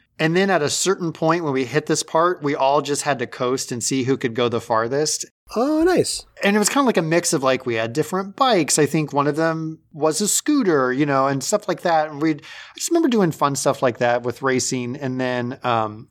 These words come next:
Speaker 1: another big one that I remember, this is when I was younger. My <laughs> brother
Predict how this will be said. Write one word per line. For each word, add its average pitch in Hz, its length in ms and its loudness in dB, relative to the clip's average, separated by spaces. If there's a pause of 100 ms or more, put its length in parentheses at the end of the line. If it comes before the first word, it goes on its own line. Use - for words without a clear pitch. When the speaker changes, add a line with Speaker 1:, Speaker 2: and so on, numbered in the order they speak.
Speaker 1:
another 208 440 2
big 131 280 0
one 110 440 -6
that 117 160 -2
I 113 60 0
remember, 110 800 -8 (320)
this 147 100 -4
is 208 100 -2
when 220 100 2
I 165 60 4
was 131 160 0
younger. 113 540 -4 (360)
My 147 180 0
<laughs> - 20 -2
brother 196 580 0